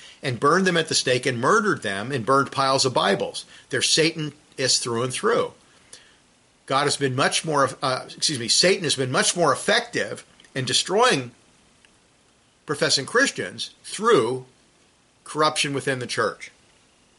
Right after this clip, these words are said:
And read, read Philip Schaff's History of the Church. He wants people to follow false Christs, false apostles, and false prophets or preachers whose teachings are demonic, even though they claim they are servants of Christ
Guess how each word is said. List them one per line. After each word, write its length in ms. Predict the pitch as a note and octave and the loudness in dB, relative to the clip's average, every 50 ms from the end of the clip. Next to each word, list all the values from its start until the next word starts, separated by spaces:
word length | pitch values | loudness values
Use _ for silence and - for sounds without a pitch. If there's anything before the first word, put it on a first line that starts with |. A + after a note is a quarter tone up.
| _ _ _ _ _ _ _ _ _ _ _ _ _ _ _ _ _ _ _ _ _ _ _ _ _ _ - - _ | _ _ _ _ _ _ _ _ _ _ _ _ _ _ _ _ _ _ _ _ _ _ _ _ _ _ -20 -20 _
And 160 | G2+ G2 G2 | -20 -20 -16
read, 200 | G#2+ A2+ A2+ G2 - _ _ - | -14 -14 -14 -14 -16 _ _ -16
read 180 | A2+ A2+ - | -14 -14 -12
Philip 280 | - B2 G#2+ G2 F#2 - | -12 -12 -12 -12 -12 -10
Schaff's 520 | - A2+ A2 G#2 F#2+ F2 - - - - - _ _ | -10 -8 -8 -8 -8 -10 -10 -12 -14 -14 -16 _ _
History 320 | - A#2 A2+ - - G2+ | -10 -10 -8 -8 -8 -8
of 60 | F#2+ E2+ | -10 -10
the 60 | E2+ | -10
Church. 420 | - A2 G#2+ F#2+ D#2+ - - - _ _ _ _ _ _ _ _ _ _ _ _ _ - - - - - | -10 -8 -8 -8 -8 -10 -14 -18 _ _ _ _ _ _ _ _ _ _ _ _ _ -20 -20 -20 -20 -4
He 100 | - E3 | 0 2
wants 260 | D#3 D#3+ E3+ E3+ D#3+ | 4 4 4 4 2
people 220 | - F#3 F3 F3 E3 | 2 0 -2 0 0
to 60 | D#3 | 2
follow 300 | - D#3+ D#3 D#3 D3+ C#3+ | 4 6 6 6 6 4
false 400 | - - D#3+ E3 A3 A3+ A3+ - | 4 4 4 6 6 4 4 0
Christs, 360 | - - D#3 B2 A2+ G#2+ - | 0 2 2 2 2 0 0
false 380 | - - G3+ C4 C#4 - - - | 2 2 4 4 4 2 2 -2
apostles, 640 | G#3 - D#3 C3+ A#2+ A2 - - G#2 G2 - - - - - - - - | 0 0 0 0 0 0 -4 -6 -8 -10 -10 -12 -14 -20 -20 -20 -6 -4
and 140 | E3 E3 - | -4 -4 0
false 380 | - G#3+ A#3+ C#4 C#4 C#4 - | 2 4 4 4 4 2 0
prophets 640 | - - F3+ D#3+ C3+ B2 - A#2+ G2+ - - - - - _ - - | -2 0 0 0 0 0 -2 -4 -6 -6 -6 -10 -10 -10 _ -20 0
or 140 | - F3 E3+ | 2 2 2
preachers 460 | F3 - - G#3 G#3+ - - E3+ C#3 | 2 2 2 4 4 2 0 -2 0
whose 160 | - E3 D#3+ - | 0 0 0 0
teachings 400 | - F#3+ F#3+ - F#3+ F3 D3+ - | 0 -2 0 0 0 0 2 4
are 220 | E3 D#3 D3+ - - - - - | 4 4 4 2 -4 -12 -10 0
demonic, 800 | - A3 A3 G3+ G#3+ B3 C#4 D4 C#4+ G#3+ A#2 - - - - - _ _ _ _ _ _ _ _ _ _ _ _ _ - - _ _ | 2 4 6 6 6 8 8 6 6 4 2 -2 -6 -12 -18 -20 _ _ _ _ _ _ _ _ _ _ _ _ _ -20 -20 _ _
even 300 | G#3 G#3+ A3+ G#3 A3+ G#3+ | 2 2 4 4 4 6
though 140 | G#3+ G#3+ G3+ | 6 6 6
they 140 | G3 G3+ | 6 4
claim 340 | F#3+ F#3+ - F#3 F#3+ F#3 F3+ | 4 4 2 2 2 2 2
they 140 | F3+ F3+ E3+ | 2 4 4
are 80 | D#3 D#3+ | 4 4
servants 420 | - - F#3 F3+ E3+ F3 D3 - | 4 4 4 4 4 2 2 2
of 120 | E3+ D3 | 0 0
Christ 420 | - - D#3+ D#3+ D#3+ D3+ - - | 2 4 4 4 4 2 0 -6